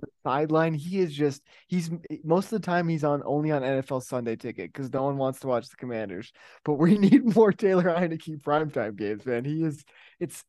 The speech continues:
it's something, it will always be exciting to watch. It's, it's just hilarious. And it was, it was interesting to see the Eagles finally have, like,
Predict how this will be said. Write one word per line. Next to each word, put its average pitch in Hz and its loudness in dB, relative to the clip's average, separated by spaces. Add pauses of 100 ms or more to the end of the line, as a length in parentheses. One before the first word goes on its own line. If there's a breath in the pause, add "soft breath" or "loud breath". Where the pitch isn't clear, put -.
(140)
it's 131 -16
something, 170 0
it 165 2
will 147 2
always 139 4
be 123 -4
exciting 95 -6 (160)
to 127 -4
watch. 73 -4
It's, - -20
it's 127 -8
just 123 -10
hilarious. 107 -6
And 147 -2 (320 loud breath)
it 156 2
was, 160 4
it 143 2
was 156 4
interesting 170 -6
to 185 0
see 160 0
the 143 -4
Eagles 131 0 (220)
finally 135 -2
have, 123 -2
like, 110 -2